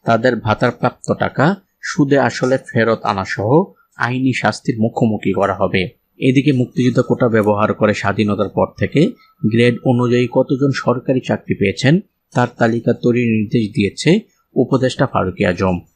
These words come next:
পরে মুক্তিযুদ্ধ বিষয়ক মন্ত্রণালয়ের জনপ্রশাসন মন্ত্রণালয়ের কাছে সেই তথ্য চেয়ে চিঠি দিয়েছে। জনপ্রশাসন মন্ত্রণালয়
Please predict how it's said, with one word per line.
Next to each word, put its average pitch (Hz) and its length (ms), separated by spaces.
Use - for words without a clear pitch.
পরে 104 200
মুক্তিযুদ্ধ 101 400
বিষয়ক 101 340
মন্ত্রণালয়ের 98 480
জনপ্রশাসন 101 640
মন্ত্রণালয়ের 117 500
কাছে 165 420
সেই 151 300
তথ্য 123 300
চেয়ে 143 180
চিঠি 98 300
দিয়েছে। 92 580
জনপ্রশাসন 131 720
মন্ত্রণালয় 98 680